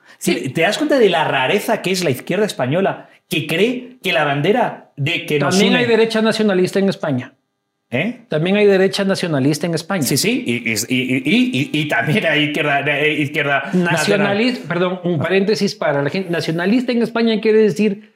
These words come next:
Speaker 1: lo contrario de lo que nosotros entendemos por nacionalista, es antinacionalista.
Speaker 2: Sí, sí,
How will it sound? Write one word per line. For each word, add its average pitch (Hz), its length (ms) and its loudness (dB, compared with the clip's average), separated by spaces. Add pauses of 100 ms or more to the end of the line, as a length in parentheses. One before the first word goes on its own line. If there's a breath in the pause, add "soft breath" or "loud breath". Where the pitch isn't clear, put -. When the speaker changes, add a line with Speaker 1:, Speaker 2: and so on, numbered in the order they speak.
Speaker 1:
lo 170 220 0
contrario 208 640 2
de 190 80 4
lo 175 160 0
que 151 80 0
nosotros 175 500 0
entendemos 156 800 0 (320 soft breath)
por 127 180 0
nacionalista, 165 600 2
es 156 240 -2
antinacionalista. 160 1000 -2
Speaker 2:
Sí, 135 60 -2 (160)
sí, 104 200 -6